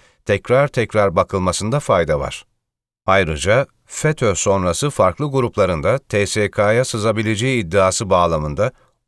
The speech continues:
organize bir girişim tespit edilmiş değil. Hakkında bilgi ve belge olanlara da gereğinin tereddütsüz yapıldığı belirtilmekte. Özetle, bir, ordunun yedeği yoktur. Milli ordu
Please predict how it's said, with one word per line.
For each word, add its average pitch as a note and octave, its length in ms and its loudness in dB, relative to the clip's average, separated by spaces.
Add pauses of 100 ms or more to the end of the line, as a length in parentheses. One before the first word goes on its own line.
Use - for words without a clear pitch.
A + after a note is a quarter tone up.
organize A2+ 540 0
bir C#3 60 -2
girişim A2 400 -2
tespit G#2+ 420 -4
edilmiş G2+ 460 -2
değil. D#2+ 200 -4 (580)
Hakkında B2 600 0
bilgi A#2 340 0
ve B2+ 160 2
belge G#2+ 280 4
olanlara G2+ 560 2
da G#2 160 2
gereğinin G2+ 760 0
tereddütsüz A2+ 760 -2
yapıldığı G#2+ 520 -2
belirtilmekte. E2+ 800 -4 (640)
Özetle, A#2 680 0 (600)
bir, G2 300 -2 (500)
ordunun A#2+ 560 2
yedeği A2+ 440 2
yoktur. G2 500 -2 (480)
Milli A#2+ 460 0
ordu G#2 520 2